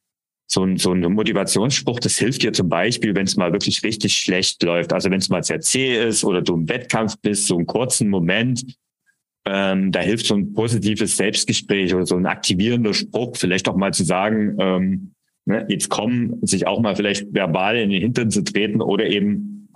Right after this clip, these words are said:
„Chaka, du schaffst das, wo ein Wille, da ein Weg“, so diese Kalendersprüche, ne? Das können, kann für einen Moment wirklich helfen, ne? Ähm, aber die Frage ist, hilft das wirklich,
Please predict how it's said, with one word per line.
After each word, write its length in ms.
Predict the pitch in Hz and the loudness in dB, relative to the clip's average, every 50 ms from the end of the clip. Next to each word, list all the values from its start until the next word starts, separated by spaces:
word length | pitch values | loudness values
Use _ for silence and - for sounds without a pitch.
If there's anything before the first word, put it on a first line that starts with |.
| - _ _ | -20 _ _
„Chaka, 260 | - 104 98 - 110 | -2 -2 0 0 0
du 100 | 101 98 | 0 0
schaffst 380 | 98 - 107 104 110 - - - | 0 0 0 0 -2 -2 -2 -2
das, 240 | 113 104 98 - 98 | 0 0 0 0 0
wo 80 | 98 | 0
ein 220 | 101 87 98 95 92 | 2 2 2 2 2
Wille, 180 | 107 117 110 | 2 2 2
da 120 | 101 107 95 | 2 2 2
ein 200 | 92 95 95 92 | 2 2 0 2
Weg“, 320 | 95 101 107 113 113 - | 2 2 0 0 -2 -2
so 140 | - 104 95 | -2 0 0
diese 480 | 85 98 - 202 202 - 208 202 - - _ _ _ - | 0 2 2 2 0 0 0 -4 -8 -16 _ _ _ -6
Kalendersprüche, 960 | - - 202 - 123 127 127 117 110 - - - 117 120 117 - 123 110 107 | -2 0 0 2 2 2 2 0 0 -2 0 0 0 2 2 2 2 2 2
ne? 280 | 101 98 113 123 104 - - - _ _ | 2 2 0 0 -4 -8 -14 -20 _ _
Das 180 | - 98 - - | -4 -2 -2 0
können, 200 | - 123 131 139 | 0 0 0 0
kann 360 | 135 135 113 - 107 127 143 | 0 -2 -2 -2 -2 0 0
für 100 | 131 139 | 0 2
einen 80 | 123 113 | 2 2
Moment 440 | 110 101 95 95 104 131 143 120 | 2 2 2 2 2 0 0 0
wirklich 420 | 98 107 120 120 - 123 117 - - | 0 0 0 0 0 -2 -2 -2 0
helfen, 520 | 92 90 98 107 101 - 92 85 78 78 85 | 0 0 0 0 0 0 0 -2 -2 -2 0
ne? 260 | 92 113 139 135 - - - _ _ _ _ _ _ _ _ _ - - - - - | 0 0 -2 -2 -6 -12 -20 _ _ _ _ _ _ _ _ _ -10 -10 -10 -6 -4
Ähm, 520 | - 95 95 92 92 92 82 - - - - _ _ _ _ _ - | -2 0 0 0 0 0 -2 -4 -8 -16 -20 _ _ _ _ _ -10
aber 140 | 123 123 123 | -6 -4 -2
die 80 | 123 | -2
Frage 360 | 117 - - 113 131 160 151 123 | -2 -2 -2 -2 0 0 0 0
ist, 460 | 101 101 107 139 - - - - - _ _ _ _ _ _ _ _ _ _ _ | 2 0 0 0 0 -2 -4 -6 -10 _ _ _ _ _ _ _ _ _ _ _
hilft 400 | - 110 135 196 202 - - - | -2 0 0 0 0 -2 -2 -2
das 300 | 107 95 95 - - 98 | -2 -2 -2 -2 0 0
wirklich, 760 | 95 117 147 165 160 - 101 95 98 131 160 - - - | 0 2 0 0 0 0 0 0 0 0 -2 -4 -6 -8